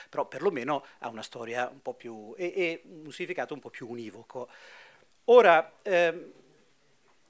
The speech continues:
la, la questione è questa, noi po-, possiamo davvero pensare che la convergenza intesa come sviluppo e quindi come crescita del reddito pro capite sia un obiettivo plausibile di un'unione, perché di questo stiamo parlando,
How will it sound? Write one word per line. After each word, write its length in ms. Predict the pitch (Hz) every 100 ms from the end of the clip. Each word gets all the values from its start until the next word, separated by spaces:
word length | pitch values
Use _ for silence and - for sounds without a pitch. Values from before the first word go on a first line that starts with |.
| _ _
la, 160 | 220 233
la 120 | 240
questione 300 | - - 240
è 40 |
questa, 240 | 190 180 196
noi 160 | 262
po-, 160 | - -
possiamo 440 | - 202 302 269
davvero 400 | 208 135 160 151
pensare 920 | - 139 139 - 165 175 185 196 180 -
che 560 | - 165 185 185 - _
la 220 | 233 156 -
convergenza 760 | 175 160 160 156 175 143 -
intesa 380 | 117 127 165 127
come 180 | 113 110
sviluppo 800 | 107 113 147 - - 151 151 - - _ _ _ -
e 100 | 131
quindi 240 | 151 127
come 220 | 120 113
crescita 520 | - 131 135 - 127
del 120 | 120 117
reddito 380 | 123 117 117
pro 140 | 110 117
capite 480 | 123 131 135 - 139
sia 320 | - 190 165
un 180 | 233 175
obiettivo 380 | 170 180 180 131
plausibile 920 | - 151 160 143 196 180 202 208 208 -
di 120 | 139 175
un'unione, 480 | 160 151 233 117
perché 200 | 101 110
di 80 | 127
questo 220 | - 113
stiamo 220 | - 120 92
parlando, 580 | 107 98 92 92 101